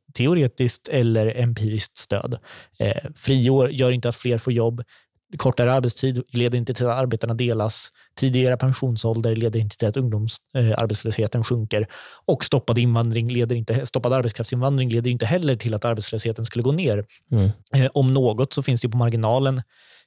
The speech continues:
Speaker 1: eh, en effekt åt andra hållet, nämligen att för-, företag som har lättare att rekrytera den arbetskraft som behövs
Speaker 2: Mm.
Speaker 1: kan expandera och liksom mer effektivt utnyttja, eh, utnyttja sina resurser och därför växa snabbare. Det är ju en så här,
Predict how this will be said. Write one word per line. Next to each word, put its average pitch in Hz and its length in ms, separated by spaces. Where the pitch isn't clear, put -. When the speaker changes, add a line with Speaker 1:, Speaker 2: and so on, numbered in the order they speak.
Speaker 1:
eh, 107 280
en 127 220
effekt - 420
åt - 120
andra 107 300
hållet, 120 400
nämligen 110 320
att - 240
för-, 117 400
företag 143 520
som 131 160
har 110 180
lättare 117 320
att 110 100
rekrytera 117 380
den 107 140
arbetskraft 110 380
som 113 120
behövs 175 500
Speaker 2:
Mm. 107 220
Speaker 1:
kan 120 320
expandera 135 760
och 123 80
liksom 117 320
mer 135 480
effektivt - 600
utnyttja, 110 800
eh, 107 320
utnyttja 120 560
sina 113 220
resurser 151 600
och 127 140
därför 107 340
växa - 340
snabbare. 139 500
Det 131 80
är 139 40
ju 147 80
en 139 80
så 127 80
här, 101 80